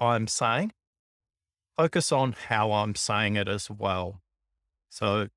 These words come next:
do I speak in stories or statistics? Do I speak in the past or the present or the future? Do I speak in relative terms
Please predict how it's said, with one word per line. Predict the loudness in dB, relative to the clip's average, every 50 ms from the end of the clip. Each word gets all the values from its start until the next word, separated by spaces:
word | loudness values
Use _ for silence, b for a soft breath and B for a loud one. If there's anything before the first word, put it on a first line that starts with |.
| _ _ -14 -6
do | -2 0
I | 0 0
speak | -2 -2 -6 -4 -4
in | -6 -6
stories | -4 -2 0 2 2 2 2 0 -2
or | -4 -4
statistics? | -4 -6 -10 -12 -10 -8 -6 -6 -4 -2 -2 -2 -2 -4 -4
Do | -4 -2 -2
I | -2 -2
speak | -6 -8 -8 -6 -4 -4 -2 0
in | 0 0
the | -2 -2
past | -4 -2 2 4 4 4 4 0 -4 -6
or | -6 -6
the | -4 -4 -4 -4 -4 -8 _ _ _ -4
present | -2 -2 -2 -2 -4 -4 -4 -6
or | -8 -8 -8 -6
the | -8 -10
future? | -12 -16 -18 -8 -4 -2 -2 -2 -2 -2 -2 0 0 0
Do | 0 0 0 0
I | 0
speak | -2 -4 -4 -4 -4 -4 -2 0 0
in | 0 2 2 0
relative | 0 2 4 4 6 4 4 2 0 -2 -4 -4 -4
terms | -6 -6 -4 -2 -2 -4 -4 -6